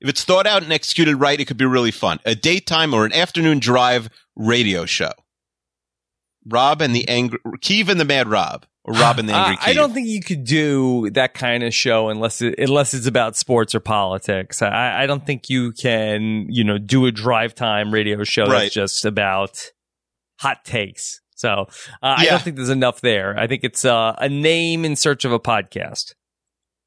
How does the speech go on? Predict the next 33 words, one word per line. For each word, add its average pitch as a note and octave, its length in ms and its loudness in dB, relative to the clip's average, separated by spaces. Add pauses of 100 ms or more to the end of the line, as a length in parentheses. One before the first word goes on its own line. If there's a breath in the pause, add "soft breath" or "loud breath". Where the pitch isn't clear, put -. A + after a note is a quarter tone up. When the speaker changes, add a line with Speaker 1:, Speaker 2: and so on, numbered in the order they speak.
(240)
Speaker 1:
Yeah, D#3 180 2
it D#3+ 180 4
is D3+ 120 0
a - 20 -8
cute D#3 200 2
name. G2+ 200 0
I A2+ 80 2
agree. - 320 -2
I A#3+ 140 0
think C#4+ 120 2
that's D4+ 140 -2
a, C4 80 0
that's A#3+ 180 -2
a A#3 60 -4
good, G3 340 0
I D#3+ 120 0
th-, E3+ 160 -8
there F3+ 80 4
are F3 40 4
a F3+ 40 -2
lot G3+ 160 0
of E3+ 80 -4
these C3+ 240 -4
ideas A#2 340 2
are G2 120 0
good B2 300 0
names G2+ 360 -4
in F#2+ 80 -8
search F2+ 280 -4
of F2+ 120 -12
a - 20 -20
podcast - 560 -8
idea. - 240 -16